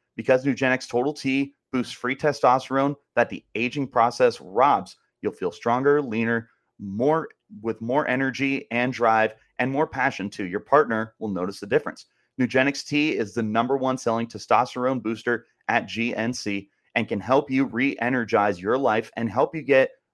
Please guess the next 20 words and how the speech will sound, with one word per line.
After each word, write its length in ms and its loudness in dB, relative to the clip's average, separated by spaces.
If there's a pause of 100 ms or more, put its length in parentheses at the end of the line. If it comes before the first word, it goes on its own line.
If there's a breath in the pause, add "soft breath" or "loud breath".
(120)
back 300 2
to 140 -12
the 120 -2 (120)
powerful, 540 2
confident, 540 -2
good-looking 540 0
warrior 600 2 (300)
you 140 0
used 300 -6
to 60 -16
be. 320 -4 (440)
Now 200 4
get 120 2
a 60 0
complimentary 640 -2
bottle 460 4
of 160 0
Nugenix 520 -2
Total 300 -2
T 340 -4